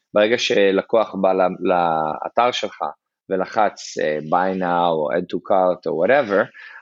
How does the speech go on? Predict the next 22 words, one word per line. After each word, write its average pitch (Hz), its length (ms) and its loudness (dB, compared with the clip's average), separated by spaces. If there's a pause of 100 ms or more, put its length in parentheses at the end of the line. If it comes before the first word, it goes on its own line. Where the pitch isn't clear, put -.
אנחנו 101 300 -4
עושים 110 300 -2
לו 101 160 2
redirect, 107 680 0
למשל, 95 640 0
נגיד, 92 280 0
shop - 720 0
נקודה, 92 520 0 (380)
שם 101 280 -2
של 95 280 0
האתר 87 840 0
נקודה 85 340 -4
קום, 127 340 0 (680)
ואז 117 960 2
בעצם 131 340 0 (120)
כל 123 160 4
הבראוזינג 113 600 0
הזה 120 160 -2
נעשה 107 440 -4 (100)
על 98 100 -2
הפלטפורמה 87 840 -6 (240)
שלי, 82 460 -2